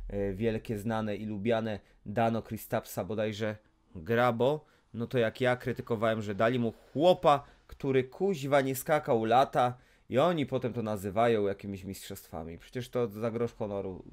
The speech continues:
trzeba nie mieć po prostu. Mistrzostwa Świata to są wtedy, jakby tu był Rivera, byłby tu jeszcze może Kilganon i jeszcze byłby tu pewnie jakiś Dangros albo kilku innych,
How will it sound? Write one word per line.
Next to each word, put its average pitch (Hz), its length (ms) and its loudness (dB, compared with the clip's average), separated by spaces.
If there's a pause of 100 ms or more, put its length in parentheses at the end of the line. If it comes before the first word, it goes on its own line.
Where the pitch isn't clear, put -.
(100)
trzeba 92 300 -4
nie 85 160 -8
mieć 73 200 -12
po - 120 -12
prostu. - 420 -16 (560)
Mistrzostwa 131 420 -4
Świata 123 640 2 (240)
to 120 100 -8
są 120 160 -2
wtedy, 113 520 2
jakby 104 300 0
tu 117 140 -6
był 104 240 -2
Rivera, 110 680 4 (280)
byłby 110 300 -2
tu 120 120 -4
jeszcze 113 280 -2
może 110 280 -4
Kilganon 117 800 4 (260)
i 113 100 -2
jeszcze 113 540 2
byłby 110 400 -2
tu 113 140 -8
pewnie 107 260 -2
jakiś 104 260 -4
Dangros 113 540 0
albo 104 180 -2
kilku - 460 -8
innych, 113 420 -2